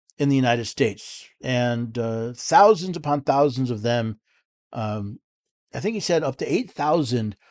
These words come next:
actually get appealed to the Supreme Court. And of those eight thousand, the court takes generally between sixty and eighty a year, which he described as, well, first we have to decide what cases,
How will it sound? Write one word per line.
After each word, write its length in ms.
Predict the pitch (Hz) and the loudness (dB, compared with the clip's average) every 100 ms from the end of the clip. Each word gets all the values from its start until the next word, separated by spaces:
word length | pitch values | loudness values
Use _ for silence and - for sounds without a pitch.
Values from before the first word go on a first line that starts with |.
| _ _ _ | _ _ _
actually 420 | 131 160 - 170 | 0 2 0 -4
get 160 | 143 143 | 0 0
appealed 640 | 131 - 156 147 143 123 117 | 0 -4 0 4 4 2 -2
to 420 | - 131 123 113 _ _ | 0 2 2 -2 _ _
the 60 | 117 | -14
Supreme 400 | 131 - 135 113 | -12 -4 -4 -4
Court. 380 | - 135 107 - | 0 2 2 -2
And 140 | 123 | 2
of 180 | 165 208 | 2 4
those 240 | 185 160 - | 2 0 0
eight 260 | 160 156 | 0 0
thousand, 640 | - 123 127 120 110 107 - - _ - | -2 2 2 2 -2 -6 -10 -20 _ -4
the 80 | 131 | -2
court 380 | - 190 196 | 2 0 0
takes 260 | - 160 131 | -2 0 -2
generally 380 | - 135 143 135 | 0 2 2 0
between 480 | 123 123 127 120 - _ | -2 -2 -2 -2 -4 _
sixty 580 | - - 196 - 185 208 | -12 -4 -4 -4 -8 -6
and 160 | 131 135 | -6 -4
eighty 380 | 135 135 127 - | 0 2 2 -2
a 80 | |
year, 440 | 110 98 104 82 - _ _ _ _ _ _ _ _ _ _ _ | -4 -4 -6 -8 -18 _ _ _ _ _ _ _ _ _ _ _
which 340 | 151 147 - - | 2 2 0 -6
he 180 | 147 | 0
described 480 | 208 180 - 170 165 | 0 0 2 2 4
as, 300 | 147 139 135 | 6 6 4
well, 120 | 127 | 0
first 380 | 117 - 240 233 | 0 2 2 0
we 120 | 220 | -2
have 200 | 170 175 170 | 2 2 0
to 40 | |
decide 520 | 147 135 147 143 139 | -6 0 4 6 4
what 260 | 120 143 160 | 2 2 2
cases, 640 | - 156 143 151 139 123 | 0 -2 -2 -2 -2 -4